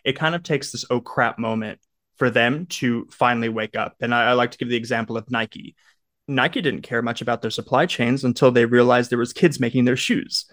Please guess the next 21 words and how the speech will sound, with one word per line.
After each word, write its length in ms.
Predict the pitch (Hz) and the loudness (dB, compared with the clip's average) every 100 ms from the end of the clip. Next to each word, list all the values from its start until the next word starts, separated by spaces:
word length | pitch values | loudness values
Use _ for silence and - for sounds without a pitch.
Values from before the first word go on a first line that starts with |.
| _ _ _ _ | _ _ _ _
And 160 | 143 170 | 4 6
then 100 | 196 | 6
all 120 | 156 | 6
of 80 | 139 | 4
a 40 | |
sudden 200 | 131 147 | 2 2
they 80 | 131 | 2
said, 160 | - - | 0 0
"Oh 100 | 165 | 0
my 140 | 127 | 2
God, 240 | 139 113 | 0 -2
okay, 180 | 113 127 | -4 -4
we, 180 | 123 135 | -4 -6
we 140 | 139 135 | -6 -2
have 200 | 160 165 | -4 -4
to 80 | 113 | -6
do 200 | 123 214 | -4 -4
something 440 | - 107 110 113 | 0 -2 -2 -6
about 300 | 104 80 - | -2 -4 -2
this." 280 | 120 180 - | -2 -2 -2
And 460 | 156 147 143 135 | 2 2 2 -2